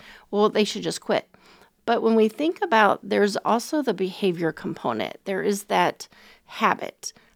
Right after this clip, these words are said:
There's that addiction piece. And that is the piece where, so we have the physiological addiction. We also have the behavioral addiction. First thing in the morning, many times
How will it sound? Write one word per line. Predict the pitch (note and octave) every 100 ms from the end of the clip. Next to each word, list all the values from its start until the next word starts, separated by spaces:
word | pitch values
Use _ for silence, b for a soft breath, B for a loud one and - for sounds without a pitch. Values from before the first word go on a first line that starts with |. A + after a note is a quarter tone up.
| _
There's | G#3 G3+ G#3
that | F#3 F#3+ F#3+ - - - _ _
addiction | G#3 F3+ - G3+ - - D#3
piece. | - A3+ - - -
And | G3+
that | G#3 C4 -
is | C4 A#3
the | G#3
piece | - G3+ F#3 F#3 -
where, | F#3 E3+ D#3+ D3+
so | -
we | -
have | -
the |
physiological | - C4+ D4+ C#4 B3 A#3+ B3+ A#3+ -
addiction. | G#3+ G3+ - G#3+ F#3+
We | G3+ B3
also | C4+ D4+ - D4
have | A3+ G#3 G3 G3+ B B B _
the | G#3
behavioral | E3+ F3+ G3+ D#3+ B2 A2
addiction. | - - - - - B B B
First | - G3+ -
thing | A#3
in | A#3
the | A3+
morning, | G#3 G#3 F#3+ E3+ F3
many | F#3+ G3+
times | - - F#3+ F3 F#3+ -